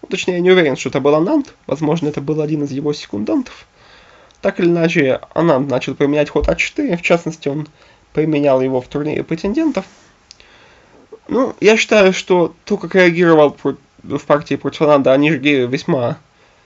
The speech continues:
весьма сильно. После А четыре, слон А семь, конь А три. Ну, идея белых такова, что они, э, ходом А четыре не захватывают пространство на ферзя фланге, но потом конь через А три идет на Ц два.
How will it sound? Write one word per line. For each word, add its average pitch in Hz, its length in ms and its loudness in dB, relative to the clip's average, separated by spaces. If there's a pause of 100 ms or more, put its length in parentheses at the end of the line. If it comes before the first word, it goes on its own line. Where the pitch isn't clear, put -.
(560)
весьма 185 340 -2
сильно. 294 480 2 (240)
После 165 260 -6
А 160 60 0
четыре, 160 380 -2
слон 165 260 -4
А 220 60 -4
семь, 294 300 -2 (880)
конь 143 240 0
А 165 80 4
три. 208 400 0 (800)
Ну, 220 120 -2
идея 170 280 2
белых 147 360 2 (200)
такова, 160 280 2
что 131 200 -4
они, 120 120 -6 (540)
э, 120 320 -2
ходом 123 320 -4
А 127 60 2
четыре 135 260 -2
не 120 80 -2
захватывают 123 460 -2
пространство 135 480 -2
на - 40 -6
ферзя 147 280 -2
фланге, 254 360 -2
но 156 120 2
потом 214 240 0
конь 190 300 -2
через 147 280 -2
А 156 80 2
три 202 220 -2
идет 156 180 -4
на 135 100 -8
Ц - 140 -10
два. 180 240 -4